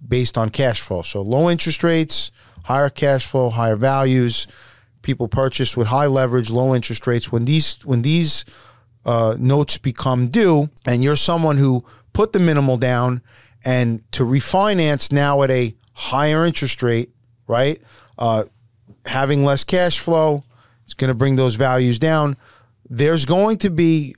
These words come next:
uh, a good amount of, uh, commercial property owners that are either A, gonna have to bring money to the table to lower their loan amount in order to secure,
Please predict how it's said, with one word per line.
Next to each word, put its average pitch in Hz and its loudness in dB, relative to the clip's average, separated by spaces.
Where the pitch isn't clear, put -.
uh, 120 0
a 123 -2
good 127 2
amount 139 2
of, 110 -2
uh, 104 -8
commercial 147 2
property 160 0
owners 120 2
that 117 2
are 120 2
either 135 2
A, 160 2
gonna 151 0
have 160 0
to 156 -2
bring 156 2
money 180 2
to 151 -2
the 127 -2
table 147 0
to 131 -4
lower 147 2
their 156 2
loan 156 2
amount 113 0
in 135 -2
order 175 2
to 160 -2
secure, 123 0